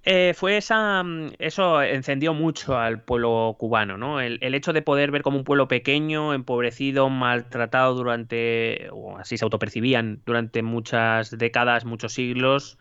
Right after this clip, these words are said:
eh, se ve-, se veía con la capacidad suficiente de enfrentarse a un todopoderoso como en Estados Unidos. Hay que recordar que ya en la, en los años sesenta Estados Unidos ya ha pasado la Segunda Guerra Mundial, ya es una de las dos grandes superpotencias mundiales.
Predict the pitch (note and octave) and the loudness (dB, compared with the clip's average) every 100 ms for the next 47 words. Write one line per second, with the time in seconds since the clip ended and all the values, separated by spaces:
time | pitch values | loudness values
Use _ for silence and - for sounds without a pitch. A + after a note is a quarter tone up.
0 | - - - - _ - C3+ B2+ B2 B2 | -20 -20 -20 -20 _ 0 2 4 2 2
1 | A#2+ A#2 A#2 - - - - A#2+ A#2+ - | 0 0 -4 -8 -16 -16 -8 -6 -6 -8
2 | - A#2+ B2+ D#3 E3+ F3+ - - - - | -8 -2 0 2 2 2 -4 -18 -16 -2
3 | C3+ C3 B2 B2 A#2+ A#2+ A#2+ B2 B2+ C#3+ | 0 0 0 0 0 -2 -2 -2 -2 -2
4 | F3 D3+ D#3 D#3+ C#3 C3+ B2+ C3+ C#3 - | -2 -4 -4 -2 -2 -4 -4 -2 -2 -2
5 | D3+ C#3+ D3 C#3+ C3 C3 B2+ C#3+ C#3 B2+ | -4 -2 0 0 0 -2 -2 -6 -4 -2
6 | B2+ A#2+ D3+ C3 B2 B2+ B2+ B2 - A#2+ | -2 -2 -2 0 0 0 0 -2 -2 -4
7 | A2 A2+ A#2+ A2 A#2 A#2 A#2 A2+ A#2 C3+ | -2 -2 -2 -4 -4 -6 -4 -2 0 0
8 | A#2 A2+ A2+ A#2+ C3 - A2 G#2 - _ | 0 -2 -2 -4 -4 0 2 2 -2 _
9 | - G2 G2 G#2+ G2+ G2+ G2+ G2 G2 G2 | -12 -6 -2 0 0 -2 -4 -4 -4 -4
10 | G2 G2 B2 D3 A#2 - C#3 C3 A#2+ A2+ | -4 0 2 4 2 0 0 2 2 0
11 | A2+ A#2+ A#2 A#2+ A2+ G#2+ G#2+ G#2+ G2+ G2 | -2 -2 -2 -2 -4 -6 -6 -6 -6 -6
12 | G2 A2 F3 - | -6 -2 -2 -4